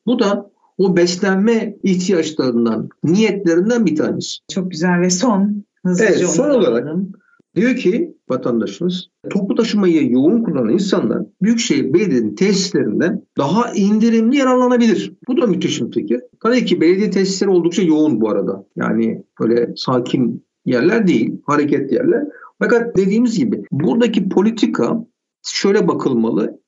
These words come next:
Speaker 1: En iyi müşterilerimiz olarak değil mi belediye anlamda bakılmalı?
Speaker 2: Evet.
Speaker 1: Her gün onu kullanan insanlar, her gün onun müşterisi olan insanlar aslında. Dolayısıyla onu ne yapmanız lazım? Onu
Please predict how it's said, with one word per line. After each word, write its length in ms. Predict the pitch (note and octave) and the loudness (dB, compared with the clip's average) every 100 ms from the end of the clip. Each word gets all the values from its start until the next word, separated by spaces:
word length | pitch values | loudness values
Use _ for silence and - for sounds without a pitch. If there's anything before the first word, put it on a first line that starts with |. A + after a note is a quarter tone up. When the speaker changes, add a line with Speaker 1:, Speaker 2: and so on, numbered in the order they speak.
| - | -4
Speaker 1:
En 180 | G#3+ A#3 | 0 2
iyi 240 | G#3 G#3 | 2 2
müşterilerimiz 880 | F3 F3 - F3 E3+ F3 F3 F3+ G3 | 0 -2 0 2 4 4 4 2 2
olarak 420 | F#3+ D#3 C#3+ A#2+ | 2 2 0 0
değil 140 | D4 B3+ | 0 2
mi 60 | |
belediye 300 | D3+ C3+ C3 | 2 2 2
anlamda 400 | B2+ B2 A#2+ A2+ | 2 2 2 0
bakılmalı? 600 | A2 - G#2+ G#2 G2 G2 _ - | -2 -2 0 0 -2 -6 _ -4
Speaker 2:
Evet. 220 | D#3+ C#3+ | -4 -4
Speaker 1:
Her 200 | - E3 | 0 2
gün 160 | G3 F#3 | 4 2
onu 200 | E3 E3 | 2 2
kullanan 360 | - E3+ F3 G3 | 2 2 4 2
insanlar, 560 | F3+ C3+ A#2 F3 A#3 - _ | 0 -2 -2 0 -2 -6 _
her 180 | - G3+ | -2 0
gün 200 | E3+ - | 2 2
onun 340 | F#3 D#3+ A#3+ F#3+ | 2 0 2 0
müşterisi 460 | - F#3 F3+ F3+ | 0 0 2 2
olan 200 | D4 C#4 | 2 2
insanlar 500 | F#3 - B2 A2+ G#2+ | 2 0 -2 -2 -4
aslında. 520 | G2+ - - - - - | -8 -10 -12 -10 -10 -6
Dolayısıyla 760 | C#3+ F#3 G3 - B3 A3+ A3+ - | 0 0 0 0 0 0 -2 0
onu 460 | E3 A3+ A#3+ G#3 | 0 2 0 2
ne 40 | A3+ | 0
yapmanız 460 | D4 A3 F3 D3+ | 0 0 0 0
lazım? 460 | D#3 E3 F3 B3 - | 0 0 0 -2 -4
Onu 440 | - F#3 G#3+ F#3 | -2 0 0 0